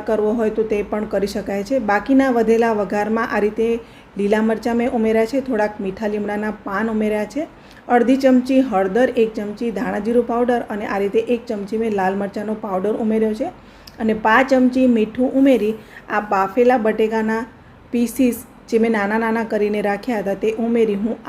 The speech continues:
આ રીતે તેને ચલાવીને મિક્સ કરી લઉં છું. તો તમે જુઓ, એકદમ ફટાફટ બટેકાનું શાક તૈયાર થઈ ગયું છે. અહીંયા મેં થોડાક લીલા ધાણા પણ ઉમેરીને મિક્સ કરી લીધા છે. તો બટેકાની સૂકી ભાજી ગરમા ગરમ તૈયાર છે,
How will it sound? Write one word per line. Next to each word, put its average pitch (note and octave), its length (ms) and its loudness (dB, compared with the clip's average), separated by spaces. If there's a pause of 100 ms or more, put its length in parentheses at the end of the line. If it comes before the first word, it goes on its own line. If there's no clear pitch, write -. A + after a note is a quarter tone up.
આ A3+ 80 4
રીતે G#3 300 0 (120)
તેને G3+ 180 -4 (180)
ચલાવીને G3 520 -2
મિક્સ G#3 340 -2
કરી G3 240 -2
લઉં G3 160 -2
છું. D4+ 160 -8 (460)
તો A3+ 80 2
તમે A3 240 2
જુઓ, A3 180 4 (120)
એકદમ A#3+ 520 2 (840)
ફટાફટ B3+ 640 4
બટેકાનું A#3+ 500 4
શાક A3 280 2
તૈયાર G#3 280 2
થઈ B3+ 260 4
ગયું B3 200 8
છે. D4+ 160 -4 (420)
અહીંયા A#3+ 480 4 (440)
મેં - 160 2
થોડાક A#3 320 4
લીલા A3 300 6
ધાણા G#3+ 280 2
પણ A#3 220 0
ઉમેરીને A3 360 6 (120)
મિક્સ G#3 260 -6
કરી G3+ 220 0
લીધા G3+ 300 -2
છે. C#4+ 80 -2
તો C#4 100 -2
બટેકાની A3 640 2
સૂકી A3 400 -2
ભાજી G#3+ 280 -2 (100)
ગરમા G3+ 320 -2
ગરમ A3 280 0
તૈયાર G3+ 260 0 (100)
છે, A#3 120 0